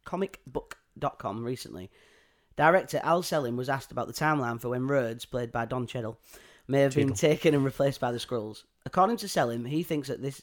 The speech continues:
Speaker 1: he thinks that things point back to two thousand sixteen's Captain America Civil War and believes that's where Rhodes was swapped. Now, before I read the rest of it, they can retcon it and make it up as
Speaker 2: Yeah,
Speaker 1: they want, can't
Speaker 2: yeah.
Speaker 1: they?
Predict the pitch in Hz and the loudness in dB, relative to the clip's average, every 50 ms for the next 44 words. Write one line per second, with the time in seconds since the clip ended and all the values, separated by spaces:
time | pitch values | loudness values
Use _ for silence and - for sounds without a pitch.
0 | _ - 143 156 180 180 - 165 139 120 - 120 - - 147 156 156 - - 165 | _ -10 -6 -6 -6 -4 -4 -6 -6 -6 -8 -10 -6 -2 -2 -2 -2 -2 -2 -4
1 | - - 131 117 - - - 147 135 143 139 139 - 139 - - 127 123 120 - | -2 -2 -4 -6 -6 -10 -8 -6 -4 -4 -4 -4 -6 -10 -10 -8 -8 -8 -6 -4
2 | 143 - - - 135 123 117 - - - 123 123 117 113 107 110 113 - _ _ | -6 -6 -6 -6 -8 -8 -8 -8 -10 -8 -6 -4 -2 -2 -2 -4 -4 -8 _ _
3 | _ _ _ _ - 113 113 123 123 123 117 127 127 - - 131 123 120 117 120 | _ _ _ _ -10 -8 -6 -4 -2 -2 -2 -2 -4 -4 -4 -6 -4 -4 -2 -4
4 | 120 117 110 117 113 - - - 110 110 _ - - _ _ _ _ - 139 127 | -4 -4 -6 -8 -10 -10 -6 -6 -8 -8 _ -16 -20 _ _ _ _ -6 -4 -4
5 | 110 117 - 156 156 165 170 180 180 170 165 160 156 - - - 107 101 120 135 | -4 -2 2 2 4 4 6 4 2 4 2 0 0 0 -4 -8 -8 -6 -8 -8
6 | - _ _ _ _ _ _ _ _ _ _ _ _ _ _ _ _ _ _ _ | -10 _ _ _ _ _ _ _ _ _ _ _ _ _ _ _ _ _ _ _
7 | - 147 - - 139 135 135 135 120 123 147 147 - - - 135 123 127 123 - | -4 -2 0 2 2 2 2 0 0 0 0 0 -2 -6 -8 -6 -4 -4 -4 -4
8 | 127 123 131 131 - - 120 85 123 - 117 113 113 107 104 101 95 92 120 120 | -4 -4 -4 -4 -4 -6 -6 -6 -4 -2 0 2 2 2 2 0 -2 -4 -6 -8
9 | 107 95 90 90 87 | -6 -4 -4 -6 -6